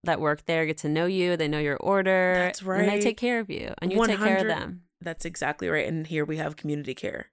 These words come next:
Speaker 2: you know?
Speaker 1: Yes. This is,
Speaker 2: So
Speaker 1: this is our third house is being ruled by benefics, by the way.
Speaker 2: Wow, really?
Speaker 1: I think so, yeah.
Speaker 2: Oh my God.
Speaker 1: <laughs>
Speaker 2: Wait, what is that? What is that?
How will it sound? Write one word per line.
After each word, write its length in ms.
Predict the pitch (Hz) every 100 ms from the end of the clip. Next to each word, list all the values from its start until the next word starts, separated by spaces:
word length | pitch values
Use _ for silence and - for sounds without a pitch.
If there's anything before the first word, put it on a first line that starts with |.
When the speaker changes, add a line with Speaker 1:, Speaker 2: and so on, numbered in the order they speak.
| -
Speaker 2:
you 140 | 185
know? 260 | 180 165 185
Speaker 1:
Yes. 340 | 185 143 139
This 180 | 196 208
is, 120 | 277
Speaker 2:
So 60 | 302
Speaker 1:
this 160 | 196 233
is 100 | 240
our 100 | 247
third 220 | 202 160
house 320 | 170 147 151 156
is 220 | 147 147
being 260 | - 147
ruled 220 | 147 135 135
by 140 | 143
benefics, 760 | - - - - - - - -
by 140 | -
the 100 | -
way. 320 | - - 185 185
Speaker 2:
Wow, 260 | 247 269
really? 500 | 220 226 240 302 330
Speaker 1:
I 40 | 170
think 220 | 151 160
so, 260 | - 143 -
yeah. 380 | - - - 180
Speaker 2:
Oh 460 | 208 202 202 202 190
my 160 | 214
God. 460 | - - 262 - - -
Speaker 1:
<laughs> 420 | 262 262 254 -
Speaker 2:
Wait, 180 | 247 214
what 160 | 220 262
is 120 | 247
that? 300 | 233 - 208
What 180 | 208 196
is 120 | 190
that? 340 | 175 151 117